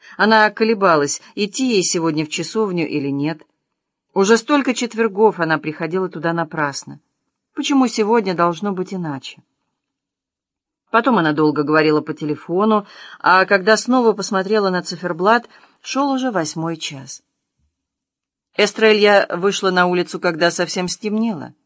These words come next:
Проходя мимо церкви, она решила, что пора все забыть. Выйти из порочного круга, разорвать окутавшую ее тишину, снова почувствовать биение времени. Перестать, как заведенная, повторять ритуал, в котором больше не было смысла.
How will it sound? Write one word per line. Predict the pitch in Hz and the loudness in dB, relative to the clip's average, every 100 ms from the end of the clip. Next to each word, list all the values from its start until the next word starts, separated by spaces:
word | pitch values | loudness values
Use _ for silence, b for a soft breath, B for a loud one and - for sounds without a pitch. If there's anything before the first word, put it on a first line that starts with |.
| _ _ _ _ B B | _ _ _ _ B B
Проходя | 226 247 269 330 | 0 2 4 6
мимо | 294 247 | 6 4
церкви, | - 214 196 202 | 2 0 0 0
она | 220 262 | 2 2
решила, | 240 - 240 226 | 0 -2 0 -2
что | 202 214 | -2 -6
пора | 190 190 185 226 | -2 0 2 0
все | 240 - 175 | -2 -6 -6
забыть. | 165 160 123 127 117 _ _ _ _ _ _ _ _ | -6 -6 -8 -12 -14 _ _ _ _ _ _ _ _
Выйти | 185 190 254 214 - | 0 2 4 2 0
из | 156 - | -4 0
порочного | 170 175 170 170 160 | 0 0 -2 -4 -4
круга, | 160 226 226 202 190 185 B B B | -4 -2 0 2 2 -2 B B B
разорвать | 202 220 240 262 262 233 | 2 4 2 4 2 2
окутавшую | 214 262 269 226 190 233 214 | -2 -2 -4 -4 -4 0 0
ее | 202 202 208 | 0 0 0
тишину, | 202 196 - 196 240 240 226 B B | -2 -4 -4 0 2 0 -2 B B
снова | - - 233 277 277 | -8 2 4 6 4
почувствовать | - 233 233 233 - 220 220 | 2 0 -2 -8 -6 -4 -4
биение | 160 151 135 151 151 151 | -2 -4 0 0 0 -2
времени. | 147 135 131 127 131 _ _ _ _ _ _ _ - | -4 -8 -8 -10 -14 _ _ _ _ _ _ _ -2
Перестать, | 233 233 - 254 202 | 0 0 0 2 2
как | - 156 | 0 -4
заведенная, | 135 156 160 185 196 185 | -2 -2 0 0 2 0
повторять | 185 175 - 185 190 | 0 -6 -4 -2 -2
ритуал, | 170 160 180 202 196 | -6 -4 2 2 2
в | |
котором | - 175 185 180 170 | -2 -4 -2 -2 0
больше | 214 202 202 | -2 -2 -4
не | 196 | -4
было | 185 185 | -4 -6
смысла. | 180 185 160 135 135 | -8 -8 -8 -10 -14